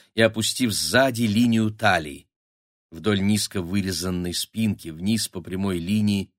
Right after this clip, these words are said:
шла гирлянда из кусочков хрусталя. При малейшем движении она отбрасывала блики, создавая на атласе вдоль шва эффект мерцающей водной глади.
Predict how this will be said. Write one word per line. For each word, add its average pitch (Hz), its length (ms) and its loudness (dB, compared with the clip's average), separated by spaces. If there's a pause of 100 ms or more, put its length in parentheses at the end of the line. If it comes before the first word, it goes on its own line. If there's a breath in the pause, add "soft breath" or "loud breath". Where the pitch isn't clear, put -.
(120)
шла 101 360 -2
гирлянда 95 640 0
из 92 140 -4
кусочков 95 600 -4
хрусталя. 87 720 -4 (260)
При 95 120 -6
малейшем 98 520 2
движении 92 560 0
она 101 280 4
отбрасывала 95 640 0
блики, 92 560 -2 (180 soft breath)
создавая 110 640 4
на 104 180 4
атласе 104 500 0
вдоль 90 260 -2
шва 110 500 2 (200 soft breath)
эффект 117 580 -2
мерцающей 104 840 0
водной 90 480 -2
глади. 95 640 -2